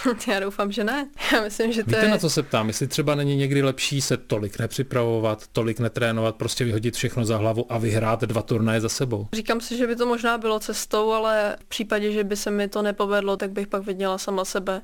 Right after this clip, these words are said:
Speaker 1: že jsem se nedostatečně připravovala a zkrátka bych si to dávala za vinu.
Speaker 2: Je třeba nějaký váš sen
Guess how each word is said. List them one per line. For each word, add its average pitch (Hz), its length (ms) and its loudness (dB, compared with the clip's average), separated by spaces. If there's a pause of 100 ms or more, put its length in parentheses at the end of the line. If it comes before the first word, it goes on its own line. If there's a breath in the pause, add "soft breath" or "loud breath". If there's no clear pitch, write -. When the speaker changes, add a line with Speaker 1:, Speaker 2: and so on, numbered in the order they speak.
Speaker 1:
že 208 100 -4
jsem 208 140 -4
se 208 180 0
nedostatečně 202 680 -2
připravovala 190 880 -2
a 196 380 -4
zkrátka 208 360 -2
bych 196 120 -2
si 208 100 -6
to 202 100 -4
dávala 190 300 -2
za 190 120 -4
vinu. 190 340 -6
Speaker 2:
Je 120 100 0
třeba 113 580 0 (120)
nějaký 110 580 -2
váš 104 400 -2
sen 120 520 0